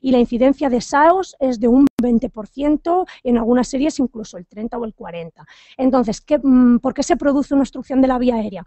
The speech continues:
Pues son pacientes que tienen glosoptosis, además tienen debilidad de la musculatura faríngea, suelen ir, eh, con una hipertrofia adenoamigdalar asociados y algunos de ellos,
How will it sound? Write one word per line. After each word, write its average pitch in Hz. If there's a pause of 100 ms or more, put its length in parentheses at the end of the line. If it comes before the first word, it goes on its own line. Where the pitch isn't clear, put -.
(220)
Pues 262
son 294
pacientes 311
que 254
tienen 294
glosoptosis, 208
además 254 (200)
tienen 285
debilidad 247
de 277
la 285
musculatura 226
faríngea, 247 (220)
suelen 294
ir, 254 (120)
eh, 240
con 254
una 269
hipertrofia 269
adenoamigdalar 226
asociados 214 (180)
y 277
algunos 262
de 277
ellos, 294